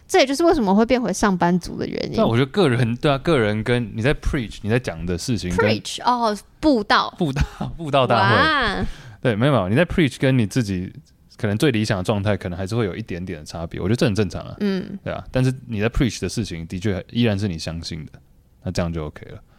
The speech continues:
Speaker 2: 那我可以再问第三个吗？
Speaker 1: 请，哎，刚有两个了，是不是？
Speaker 2: 哎，一、二，对，第三个就是，<laughs> 没有，假如，那假如你今天是第三，第三个新加进来的那位，
Speaker 1: Oh my God！
Speaker 2: 有没有？是不是够完整？
Speaker 1: It's my pleasure。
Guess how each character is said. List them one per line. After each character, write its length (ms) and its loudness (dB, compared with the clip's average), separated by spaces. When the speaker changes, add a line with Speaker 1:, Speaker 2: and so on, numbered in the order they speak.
Speaker 2:
那 180 0
我 80 -6
可 80 0
以 40 4
再 80 6
问 180 4
第 120 0
三 200 0
个 120 -4
吗？ 60 -2
Speaker 1:
请， 320 -4
哎， 240 2
刚 200 0
有 100 2
两 220 0
个 100 -4
了， 140 -4
是 100 -6
不 60 -2
是？ 80 -6
Speaker 2:
哎， 120 -4
一、 240 -6
二， 140 -6
对， 140 -2
第 160 -6
三 140 2
个 60 4
就 120 2
是， 180 2
<laughs> 380 -20
没 100 2
有， 80 4
假 160 4
如， 80 4
那 120 4
假 140 2
如 80 4
你 120 2
今 80 2
天 100 2
是 100 0
第 180 2
三， 480 0
第 140 0
三 200 0
个 100 -2
新 260 2
加 160 2
进 200 0
来 120 -4
的 140 0
那 80 0
位， 0 -
Speaker 1:
Oh 160 2
my 100 0
God！ 480 0
Speaker 2:
有 60 4
没 100 4
有？ 340 2
是 80 0
不 60 4
是 60 2
够 120 4
完 220 2
整？ 160 -2
Speaker 1:
It's 40 4
my 300 2
pleasure。 500 2